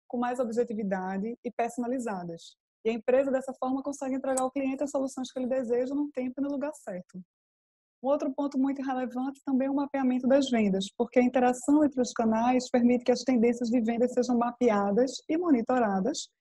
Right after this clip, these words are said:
para que o empreendedor consiga identificar o comportamento e tomar decisões certeiras para o seu negócio com relação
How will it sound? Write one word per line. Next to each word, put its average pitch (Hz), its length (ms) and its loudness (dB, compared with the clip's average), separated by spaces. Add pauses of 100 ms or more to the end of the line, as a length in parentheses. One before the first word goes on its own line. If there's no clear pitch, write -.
(220)
para 320 100 8
que 339 120 4
o - 20 6
empreendedor 330 460 6
consiga 320 400 0
identificar 277 500 2
o 240 80 4
comportamento 247 920 2
e 285 40 0
tomar 277 320 6
decisões 262 520 0
certeiras 269 680 4
para 254 180 2
o - 20 0
seu 254 100 -2
negócio 226 380 0
com 262 80 0
relação 254 600 0